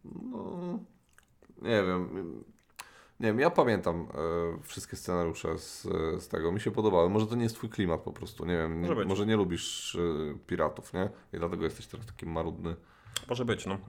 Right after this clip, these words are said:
Speaker 2: Ja raczej się nie zamykam na jakieś uniwersalne, no, nie twierdzę, że
Speaker 1: Mhm.
Speaker 2: jakieś tam pirackie klimaty to jest... To ja tam zaraz
Speaker 1: Mhm.
Speaker 2: piracką banderę, mm, wywieszam.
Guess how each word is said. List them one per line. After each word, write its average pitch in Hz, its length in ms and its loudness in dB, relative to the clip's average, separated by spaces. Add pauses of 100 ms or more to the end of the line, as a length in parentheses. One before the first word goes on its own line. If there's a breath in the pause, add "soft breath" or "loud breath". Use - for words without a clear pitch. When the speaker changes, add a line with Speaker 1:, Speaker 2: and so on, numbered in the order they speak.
Speaker 2:
Ja 135 160 10
raczej 156 260 4
się 156 100 -2
nie 151 100 2
zamykam 156 320 2
na 131 60 4
jakieś 123 220 -2
uniwersalne, 120 600 2
no, 120 100 -2
nie 123 80 0
twierdzę, 123 300 0
że 113 140 6
Speaker 1:
Mhm. 104 220 0 (300 loud breath)
Speaker 2:
jakieś - 200 -12
tam 120 140 2
pirackie 120 340 2
klimaty 120 320 -2
to 110 200 2
jest... 110 400 -4 (420)
To 107 120 0
ja 110 180 2
tam 104 540 -4
zaraz 101 380 -2
Speaker 1:
Mhm. 107 300 -4
Speaker 2:
piracką 110 360 -2
banderę, 101 420 2 (640 loud breath)
mm, 78 360 -8 (380)
wywieszam. 104 580 -2